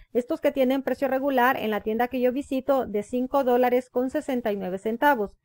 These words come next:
Es el paquete donde vienen seis unidades. Así que vamos a agregar dos a cinco con sesenta y nueve, serían once dólares con treinta y ocho centavos.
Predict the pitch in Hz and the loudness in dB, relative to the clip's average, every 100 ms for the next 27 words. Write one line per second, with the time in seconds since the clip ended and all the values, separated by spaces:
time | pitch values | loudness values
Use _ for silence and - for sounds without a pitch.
0 | - - 226 294 269 269 262 262 285 254 | -20 -6 0 0 2 2 0 2 0 2
1 | 226 220 226 254 247 - 214 214 226 226 | 2 2 2 0 0 2 2 2 0 2
2 | 254 294 285 285 _ _ _ _ 226 240 | 4 4 2 -2 _ _ _ _ -8 -4
3 | 240 269 269 294 262 247 233 240 226 294 | -2 0 0 0 2 2 4 2 2 2
4 | 320 359 _ _ _ _ - 208 208 - | 2 0 _ _ _ _ 0 0 0 -2
5 | 247 262 262 247 247 226 220 208 202 226 | -2 0 0 -2 -2 -6 -6 -4 -2 -2
6 | 285 285 294 214 202 233 247 240 - 254 | 0 0 0 -2 0 2 0 0 -4 -2
7 | 254 285 247 254 254 254 233 247 262 277 | 0 0 2 2 0 -4 -4 -4 -2 -2
8 | 269 196 190 202 220 226 277 226 196 | -2 -2 -4 -8 -8 2 2 2 -6